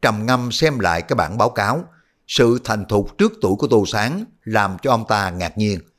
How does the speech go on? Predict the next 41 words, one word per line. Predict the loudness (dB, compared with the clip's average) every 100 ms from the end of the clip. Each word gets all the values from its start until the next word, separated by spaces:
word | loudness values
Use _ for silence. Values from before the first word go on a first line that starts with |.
| _ _ _ _
song | 0 0 0 0
chưa | 2
có | 4
làm | 2 0
tan | -2 -2
hết | 0 0 0
nghi | -2 0
ngờ | -2 -2
của | 0
ông | -2 0
ta. | 0 0 -4 _ _ _ _
Đứng | 2 4
dậy | 2 2 0 -6 _ 0
đi | 2 2
một | 0 0
vòng | 0 0
nói, | 0 0 0 -6 _ _ _ _ _ _ _
"Tôi | 6 6 6 2
sẽ | 0 -2
trả | 0 -2
trước | 2 2 2 0
một | -2 0
nửa | 0 0 2
chi | 0
phí | 2 2
quảng | 2 0
cáo, | -2 0 -2 -6 _ -6
làm | 0 0 2
một | 0 0
tháng | -2 -2 -4 -8 -12 -12
xem | 0 2 2
hiệu | 0 0
quả | 2 2 2
ra | 0 0
sao. | 0 0 -2 -8 _ _ _ _
Nếu | 4 4
mà | 4
hiệu | 2 4
quả | 2 0
không | 0 -4 2
tốt | 4 4 2